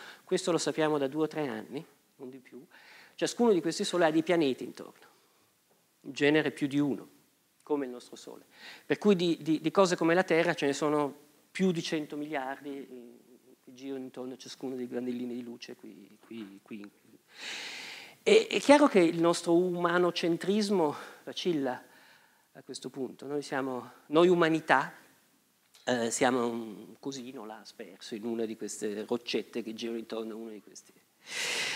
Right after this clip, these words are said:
Poi circa cinquanta anni fa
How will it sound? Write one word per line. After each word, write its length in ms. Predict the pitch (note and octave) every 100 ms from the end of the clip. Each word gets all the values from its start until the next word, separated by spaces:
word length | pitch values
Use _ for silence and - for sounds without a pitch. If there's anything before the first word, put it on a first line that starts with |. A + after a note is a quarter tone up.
| - - - -
Poi 180 | C#4+ D#4+
circa 520 | - B3 - - F3+
cinquanta 500 | - A3+ G3+ G3+ G3
anni 220 | F#3+ F#3+
fa 340 | F#3 F#3+ B3